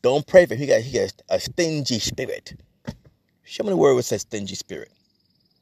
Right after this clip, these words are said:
Nowhere in there. As a man or woman, purpose in their heart, so let them give. Don't give grudgingly or out of necessity, out of manipulation.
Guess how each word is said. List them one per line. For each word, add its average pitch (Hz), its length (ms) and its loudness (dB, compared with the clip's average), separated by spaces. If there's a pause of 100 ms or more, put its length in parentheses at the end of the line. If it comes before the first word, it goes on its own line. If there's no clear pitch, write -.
(120)
Nowhere 160 220 2
in 110 120 0
there. - 200 -8 (3750)
As 151 400 8
a 139 100 2
man 127 720 0
or 131 320 0
woman, 107 340 -4 (520)
purpose 170 400 0
in 123 160 -2
their 107 160 -2
heart, 143 380 2 (280)
so 123 540 2 (220)
let 110 260 -2
them 104 320 -8
give. - 280 -2 (280)
Don't 123 320 -4
give 127 360 4 (380)
grudgingly 92 540 2
or - 100 -8 (100)
out 110 140 0
of 98 60 -12
necessity, - 800 -10 (800)
out 107 120 2
of 104 80 0
manipulation. 110 760 0